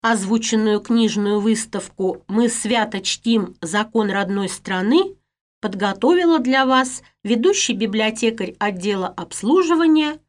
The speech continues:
Лариса Абрамова. Запись произведена в специальной библиотеке Кузбасса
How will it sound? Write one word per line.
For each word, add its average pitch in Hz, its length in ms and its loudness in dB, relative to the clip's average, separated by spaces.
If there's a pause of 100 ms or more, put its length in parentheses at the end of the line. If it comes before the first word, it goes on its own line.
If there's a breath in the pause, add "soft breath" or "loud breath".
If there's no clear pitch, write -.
(240)
Лариса 208 560 0
Абрамова. 175 920 -6 (720)
Запись 294 480 2
произведена 208 880 -2 (300)
в - 40 -18
специальной 226 720 0
библиотеке 208 760 -2
Кузбасса 269 840 -2